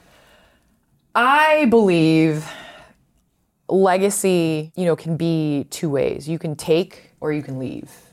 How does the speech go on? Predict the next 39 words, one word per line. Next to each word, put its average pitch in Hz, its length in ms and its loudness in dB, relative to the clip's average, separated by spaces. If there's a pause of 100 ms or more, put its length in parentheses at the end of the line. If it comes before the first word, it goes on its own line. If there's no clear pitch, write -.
(280)
And 151 420 -6
there's 156 160 0
a 160 40 -2
lot 170 180 4
of 175 60 2
people 156 360 -4
that 139 520 2
within 160 380 -2
their 147 120 -4
legacy, 143 400 0
they're 131 180 -2
taking, - 540 -8
they're - 220 -16
taking, 135 540 -10 (100)
you 117 140 -16
know, - 280 -16
people's - 360 -14
time. 123 340 -4
They're 95 100 -10
taking, 160 460 -8
you 220 80 -2
know, 190 180 2
they're 151 280 -4 (340)
taking 190 420 -4
things. - 480 -10
And 170 180 -8
it 170 120 -4
can 226 120 -4
still 392 220 -2
be 370 100 6
a 220 40 0
positive 151 400 0
legacy. 139 520 -2 (680)
But 165 100 -8
for 190 120 -6
me, 277 120 4
I 214 100 2
wanna 165 160 0
leave, 135 600 -6